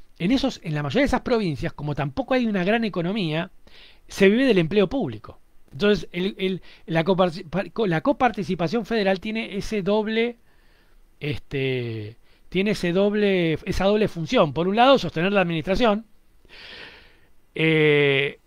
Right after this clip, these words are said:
y se-, en segundo lugar, sostener la política, es decir, sostener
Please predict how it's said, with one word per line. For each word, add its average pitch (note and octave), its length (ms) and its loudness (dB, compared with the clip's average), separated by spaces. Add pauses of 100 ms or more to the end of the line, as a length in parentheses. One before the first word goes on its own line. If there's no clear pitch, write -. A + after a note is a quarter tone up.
(180)
y E3+ 120 0
se-, F#3+ 280 2
en E3 80 2
segundo A#3 340 2
lugar, A3+ 380 4
sostener G#3 680 0 (640)
la C#3+ 260 -2
política, C3 680 -2
es D3 160 -2
decir, F#3 220 -2
sostener G3+ 600 -2